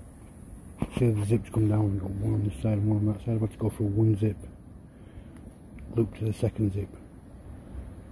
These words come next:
come back to the end of the guy rope, tie like a lasso knot, and then cinch that up to the other zip, and then peg out.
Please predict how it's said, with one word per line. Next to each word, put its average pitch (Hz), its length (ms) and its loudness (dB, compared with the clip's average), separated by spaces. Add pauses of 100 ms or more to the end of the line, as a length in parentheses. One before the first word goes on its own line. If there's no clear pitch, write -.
(320)
come 113 180 6
back 110 240 0
to 113 80 -4
the 110 80 2
end 107 100 4
of 104 140 2
the 110 80 2
guy 104 120 4
rope, 98 260 0 (240)
tie 113 180 4
like 107 200 2
a 113 40 2
lasso 104 360 2
knot, 123 260 8 (1800)
and 101 180 4
then - 80 -4
cinch 110 340 0
that 110 120 0
up 101 180 -6
to - 440 -18
the 107 100 -6
other 104 160 -2
zip, 107 260 -2 (460)
and 104 180 4
then 101 120 6
peg 98 260 -4
out. 101 360 -4